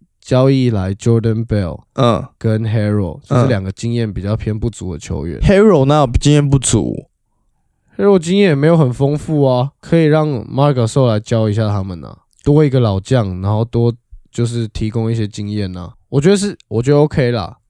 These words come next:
Speaker 2: 真的哦？
Speaker 1: 嗯。
Speaker 2: 你觉得 Jordan Bell 会被摆在上场的轮替里面吗？
Speaker 1: 替补啊，替补会上场啊。
Speaker 2: 忘记 Kuzma。
Speaker 1: Kuzma 还不知道去哪啊，就是还没有他的消息啊。
Speaker 2: 哦。
Speaker 1: 然后，哎，雷霆当年那个什么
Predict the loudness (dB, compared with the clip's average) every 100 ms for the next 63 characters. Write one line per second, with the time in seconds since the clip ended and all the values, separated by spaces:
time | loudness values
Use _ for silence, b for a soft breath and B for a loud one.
0 | -6 -2 0 0 -2 -12 _ -16 -16 -4
1 | 2 4 4 4 4 4 2 2 4 4
2 | 2 0 0 2 2 0 b b b b
3 | _ _ _ _ -6 0 2 2 2 0
4 | 0 0 2 2 2 2 0 -2 0 -2
5 | -2 -6 -6 -10 -14 _ -6 -4 -2 -4
6 | -2 0 0 -4 -6 -8 -10 -16 -4 0
7 | 2 0 2 0 0 -6 -12 _ -20 _
8 | _ _ _ _ _ -8 -2 0 0 -2
9 | -4 -4 -6 -4 -8 -8 -12 -14 -16 -20
10 | _ -6 -4 -2 0 2 2 0 0 0
11 | 0 -2 -10 -12 -14 -18 -20 _ -10 -8
12 | -8 -10 -10 -10 -10 _ -6 -6 _ -8
13 | -2 -2 -2 -4 -6 -8 -6 -6 -6 -8
14 | -8 -10 -10 -10 -12 -16 -18